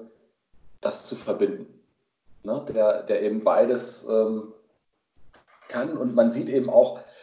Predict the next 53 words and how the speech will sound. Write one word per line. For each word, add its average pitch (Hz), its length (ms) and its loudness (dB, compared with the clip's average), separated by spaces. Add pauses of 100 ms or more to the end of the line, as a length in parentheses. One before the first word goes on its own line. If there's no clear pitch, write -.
(220)
dass - 260 -4
der 117 380 2
auch 113 260 -2
ja 110 180 2
eben 127 180 -2
nicht 143 320 -2
nur 135 300 4
bei 123 140 6
den 123 240 -2
Browns, 120 680 4
äh, 92 560 0 (580)
sehr 104 280 -2
angesehen 101 460 -4
ist. - 360 -10 (600)
Der 101 200 0
galt - 440 -2
ja 98 120 6
ganz, 120 640 0
äh, 107 120 -10
früh 123 380 -6
und 117 180 -6 (560)
jung 120 280 0
schon 110 480 -2
als - 240 -4
so, 104 480 -2
ja, 92 200 2
sag - 180 0
ich - 60 -14
mal, 90 240 -2 (300)
so - 100 -18
ein 90 40 -12
bisschen, 95 300 -10
äh, 95 260 -6
Wunderkind 120 600 2
im 107 180 -8
Bereich 98 220 2
Front 110 240 0
Office, 110 320 -8
äh, 107 140 -6
in 104 180 -4
der 101 80 -2
N 107 60 -2
F 107 120 -4
L, 104 120 -4
war 107 80 6
dann 110 120 4
eben 110 120 -8
bei 98 80 -2
den 101 120 -4
Browns - 300 2
und - 100 -16
ist - 180 -12
dann, 117 260 -2